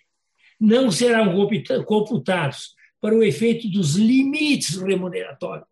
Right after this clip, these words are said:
ou seja, dos trinta e nove mil, de que trata o inci-, o inciso, ainda fala o inciso, de que trata o inciso onze do capítulo dezesseis, as parcelas de caráter indenizatório previstas em lei.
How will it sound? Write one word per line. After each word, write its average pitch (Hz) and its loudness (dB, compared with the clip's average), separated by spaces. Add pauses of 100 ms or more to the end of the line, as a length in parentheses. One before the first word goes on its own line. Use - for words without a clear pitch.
(300)
ou 233 0
seja, 175 0
dos 156 -4
trinta 240 0
e 165 2
nove 143 0
mil, 170 0 (480)
de 196 0
que 233 0
trata 190 -2
o 180 2
inci-, 175 -2
o 165 2
inciso, 165 0
ainda 226 -2 (360)
fala 240 0
o 254 0
inciso, 165 0 (240)
de 185 -4
que 175 -2
trata 208 -2
o 196 2
inciso 156 0
onze 160 0
do 127 -6
capítulo 131 -8
dezesseis, 127 -12 (500)
as 240 -2
parcelas 240 0
de 226 -2
caráter 226 -2
indenizatório 226 -2 (260)
previstas 226 0
em 247 -2
lei. 220 0